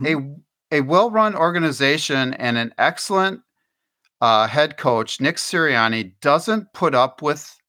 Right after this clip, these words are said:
Speaker 2: ineptitude. Huh.
Speaker 1: Mm-hmm.
Speaker 2: Very interesting. The Packers' defense has sucked the entire year against the run. Let,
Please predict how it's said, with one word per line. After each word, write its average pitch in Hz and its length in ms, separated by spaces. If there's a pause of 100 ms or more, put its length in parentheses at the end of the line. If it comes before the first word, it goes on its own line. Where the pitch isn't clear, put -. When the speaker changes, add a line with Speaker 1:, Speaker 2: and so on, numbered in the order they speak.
(180)
Speaker 2:
ineptitude. 143 840 (800)
Huh. 135 60
Speaker 1:
Mm-hmm. 143 300 (1500)
Speaker 2:
Very 220 720
interesting. 107 1160 (1080)
The 143 100
Packers' 214 840
defense 113 1040 (140)
has 113 240
sucked - 680 (480)
the 131 140
entire 143 440
year 147 400
against 117 520
the 123 100
run. 135 520 (880)
Let, 147 580